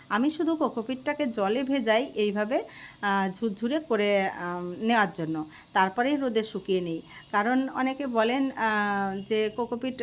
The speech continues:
ধুয়ে নিলে খুব ভালো হয়, কিন্তু আমি না ধুয়ে কোনো ফারাক কোনো দিন বুঝতে পারিনি। আমার কিন্তু কোকোপিট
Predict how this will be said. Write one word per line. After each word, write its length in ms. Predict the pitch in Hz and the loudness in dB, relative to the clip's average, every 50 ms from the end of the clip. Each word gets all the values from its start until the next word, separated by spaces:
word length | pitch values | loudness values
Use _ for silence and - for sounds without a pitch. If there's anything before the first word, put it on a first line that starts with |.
| 214 208 196 | -4 -4 -2
ধুয়ে 220 | - 240 254 269 | -2 0 2 2
নিলে 240 | 277 285 277 269 262 | 2 2 2 0 -2
খুব 200 | 262 - 294 262 - | -4 -4 -6 -4 0
ভালো 240 | 220 226 220 254 277 | 0 2 2 2 0
হয়, 220 | 247 254 214 214 226 | 2 2 2 2 2
কিন্তু 240 | 220 - 233 233 254 | 0 -4 -4 -4 -2
আমি 260 | 226 208 208 220 240 262 277 269 - - - - - - | -2 0 0 0 0 0 -2 -4 -8 -14 -20 -18 -10 -6
না 200 | 208 214 214 226 262 | -2 0 2 4 2
ধুয়ে 240 | 262 277 302 311 311 | 4 4 4 4 4
কোনো 200 | 311 302 277 277 - | 4 2 2 2 2
ফারাক 360 | - - 233 208 208 233 220 - | 0 2 2 4 4 4 4 2
কোনো 140 | 254 240 240 | 0 0 0
দিন 160 | 240 254 254 254 | 2 2 2 2
বুঝতে 280 | 226 196 196 196 - 233 | 2 0 -2 -2 -4 0
পারিনি। 320 | 220 226 202 208 208 247 311 311 - | 0 2 2 2 2 0 0 -2 -2
আমার 240 | - 196 196 202 196 | -2 -2 -2 -2 -2
কিন্তু 300 | 196 226 233 226 247 247 226 226 220 | -2 -2 -2 -2 0 -2 -2 -2 -2
কোকোপিট 360 | 214 196 196 202 202 214 214 | -4 -6 -6 -4 -6 -4 -4